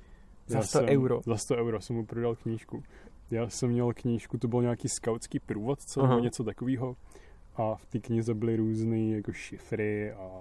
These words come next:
Speaker 2: nějaký tajný písma
Speaker 1: Mhm.
Speaker 2: a všechno možný, nějaký
Speaker 1: Mhm.
Speaker 2: uzly a prostě všechno, všechno pro skauty a já jsem vlastně nebyl skautem. A on tu knížku znal, viděl ji u mě
Speaker 1: Aha.
Speaker 2: doma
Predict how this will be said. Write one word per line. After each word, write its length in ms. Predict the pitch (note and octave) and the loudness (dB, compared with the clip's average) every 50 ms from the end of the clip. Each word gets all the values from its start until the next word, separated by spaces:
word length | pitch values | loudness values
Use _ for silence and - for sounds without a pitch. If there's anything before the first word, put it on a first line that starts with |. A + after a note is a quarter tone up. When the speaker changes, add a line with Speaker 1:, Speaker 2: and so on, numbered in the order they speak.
| F#2 F#2+ | -12 -12
Speaker 2:
nějaký 300 | F#2+ F#2+ G2 - - G#2 | -10 -10 -8 -8 -8 -8
tajný 340 | - G#2 F#2 G2 G2 G#2 G2+ | -6 -6 -6 -4 -4 -4 -6
písma 640 | - - G2 - - - - G#2 G#2 G2+ G2+ G2+ G#2 | -6 -8 -10 -12 -10 -8 -6 -4 -2 0 0 2 4
Speaker 1:
Mhm. 280 | C#3+ C#3+ B2+ A#2 A#2 - G2 G#2 | 4 4 4 2 0 -4 -8 -10
Speaker 2:
a 120 | G2+ G2 | -10 -10
všechno 360 | - - - - - - A2 | -10 -10 -10 -8 -6 -4 -4
možný, 540 | G#2 G2 G2 G2+ G#2+ G#2+ G#2+ A2 A2 A2 B2 C3+ B2+ | -4 -4 -4 -4 -4 -4 -4 -4 -6 -8 -10 -12 -12
nějaký 320 | G#2 G2+ G2+ G2+ - G#2+ G2 C#3+ | -10 -10 -12 -10 -10 -8 -2 0
Speaker 1:
Mhm. 100 | C3+ B2+ | 2 2
Speaker 2:
uzly 420 | G#2+ G#2+ G#2+ G#2+ G#2 G#2+ G#2+ G#2+ | 2 2 0 -2 -2 -2 -4 -6
a 100 | A2 G#2 | -8 -12
prostě 360 | - - A#2 - - - A2+ | -12 -12 -12 -12 -10 -10 -10
všechno, 380 | - - A2+ - - A2+ G#2+ A2 | -8 -8 -8 -8 -6 -6 -8 -8
všechno 300 | - - A2 G#2 A2+ A2 | -8 -10 -8 -6 -6 -4
pro 160 | - A#2+ G#2 | -4 -4 -6
skauty 420 | - - - G2+ G2+ G#2 - A2 A2+ | -6 -6 -6 -6 -6 -6 -6 -8 -8
a 80 | A2+ | -6
já 120 | A2 G#2+ G2+ | -8 -8 -10
jsem 180 | - - G#2 | -8 -8 -6
vlastně 240 | G#2 G#2 - - A2 | -6 -6 -6 -6 -6
nebyl 220 | G#2 G2+ G2+ G#2 G#2 | -4 -4 -6 -6 -8
skautem. 480 | - - - G#2+ G2+ - - A2 A#2+ C3 - - - - - - - - - - - - - | -8 -6 -4 -4 -4 -4 -8 -10 -10 -10 -12 -16 -20 -20 -20 -20 -20 -20 -20 -20 -14 -4 0
A 360 | A2 G#2+ G#2+ G#2+ G#2+ G#2 - - | 2 2 4 2 2 0 0 0
on 100 | A#2 A2+ | 2 2
tu 100 | A#2+ A#2 | 2 2
knížku 320 | - B2+ A#2+ - - C3+ | 2 2 0 2 2 2
znal, 280 | A#2+ G#2+ G#2 G#2+ C3 D3+ | 2 4 4 2 2 2
viděl 280 | C3+ A#2 A2+ A2+ A2+ | 0 0 0 2 2
ji 60 | A2+ A2+ | 2 2
u 40 | |
mě 120 | A2+ A#2 A#2+ | 4 6 6
Speaker 1:
Aha. 100 | C3+ B2+ | 6 6
Speaker 2:
doma 220 | A#2 A2 A#2 C#3+ | 6 6 4 2